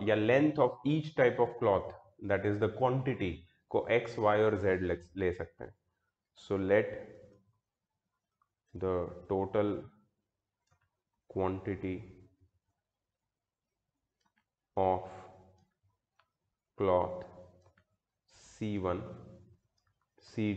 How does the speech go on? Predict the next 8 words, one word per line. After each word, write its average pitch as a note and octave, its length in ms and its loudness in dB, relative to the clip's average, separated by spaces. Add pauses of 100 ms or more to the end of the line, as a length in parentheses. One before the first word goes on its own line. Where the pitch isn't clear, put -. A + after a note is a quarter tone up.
(120)
two E2+ 180 -4 (1120)
and B2+ 380 2
C G2+ 320 -2 (120)
three F2 220 -2 (1160)
be G2 280 8 (840)
X, - 540 6 (360)
Y F2 400 10 (1160)
and F2+ 520 8